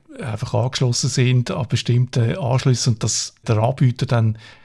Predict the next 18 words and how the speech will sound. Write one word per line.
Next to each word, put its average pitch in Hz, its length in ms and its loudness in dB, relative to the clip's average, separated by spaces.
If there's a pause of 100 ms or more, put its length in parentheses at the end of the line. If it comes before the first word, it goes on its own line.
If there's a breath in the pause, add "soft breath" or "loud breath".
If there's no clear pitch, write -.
(460 soft breath)
dort - 200 0
drauf 123 240 2
kann 113 240 4
ein 135 200 0
Signal 113 520 2
geben. 110 300 -2 (680)
Also 117 180 2
es 117 80 4
ist 135 160 6
nicht 147 180 4
das - 80 -6
Endgerät, 135 580 4
das 113 100 0
das 120 140 0
muss 123 160 4
implementiert 123 680 4
haben, 107 160 -2
oder? 107 180 -2